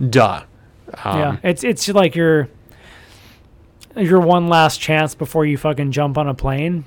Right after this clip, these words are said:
Speaker 2: to, like,
Speaker 1: Mm-hmm.
Speaker 2: check your gun and say, and, and to make sure, like, yeah, you know, it, it's, it works. Because once you fucking pack that shit up and put it in your Connex, the next time you see it is when you're already fucking overseas.
Speaker 1: It's too late to do anything about it
Speaker 2: Yeah.
Speaker 1: if there's something wrong or,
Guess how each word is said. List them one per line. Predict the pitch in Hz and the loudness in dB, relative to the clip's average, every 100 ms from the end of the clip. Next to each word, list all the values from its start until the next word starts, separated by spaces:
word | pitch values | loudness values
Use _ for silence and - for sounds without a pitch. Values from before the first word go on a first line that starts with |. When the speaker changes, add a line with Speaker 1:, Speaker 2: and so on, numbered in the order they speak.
| - | -8
Speaker 2:
to, | - | -2
like, | 107 104 | 0 0
Speaker 1:
Mm-hmm. | |
Speaker 2:
check | 98 160 - | 0 -2 0
your | 156 | -4
gun | 135 135 156 165 151 _ _ - _ | -2 -2 0 -2 -6 _ _ -20 _
and | 151 135 | -6 -4
say, | - 139 151 165 | -2 -2 -2 -2
and, | 180 | 0
and | 233 196 | 2 4
to | |
make | 190 202 170 | 6 6 6
sure, | 196 170 | 6 6
like, | 143 123 | 4 2
yeah, | 165 160 120 - _ _ _ _ _ _ - | 4 4 4 -4 _ _ _ _ _ _ -8
you | 143 | -4
know, | 135 123 117 - - | -4 -6 -10 -16 -12
it, | 131 - - | -12 -12 -10
it's, | 139 131 175 | -8 -8 -2
it | 156 | 4
works. | 240 233 220 - - - _ _ _ - _ _ _ _ | 8 8 4 -4 -12 -16 _ _ _ -20 _ _ _ _
Because | - 165 139 | -2 2 2
once | 156 254 262 | 4 2 2
you | 233 | 2
fucking | 233 226 233 | 2 2 0
pack | - 175 185 | 2 4 4
that | 202 185 | 0 -2
shit | - 196 | 0 2
up | 180 220 | 4 2
and | 170 135 | 0 2
put | 160 | 2
it | 175 | 2
in | |
your | 156 143 | -2 -2
Connex, | 147 170 202 220 - - _ _ _ _ _ _ _ | 0 0 -2 -6 -10 -20 _ _ _ _ _ _ _
the | 156 | -2
next | 190 190 | 0 0
time | - 190 | -2 0
you | 185 | 0
see | 160 - 233 | -2 -2 0
it | 185 - | 0 0
is | 156 | -4
when | 160 | -2
you're | 156 160 - | 0 0 2
already | 165 185 190 185 180 180 | 6 8 8 8 6 2
fucking | 165 175 156 165 | 2 0 0 -2
overseas. | 156 143 135 160 - | -2 -2 -4 -4 0
Speaker 1:
It's | |
too | 139 | 4
late | 113 | 4
to | 98 | 4
do | 110 | 0
anything | 98 95 | 0 -2
about | 92 92 92 | -4 -4 -4
it | 98 | -4
Speaker 2:
Yeah. | 151 | -2
Speaker 1:
if | - | -4
there's | 98 | -2
something | - 95 95 | -4 -4 0
wrong | 117 143 143 139 135 | 6 8 8 8 4
or, | 98 104 98 98 | 0 0 0 0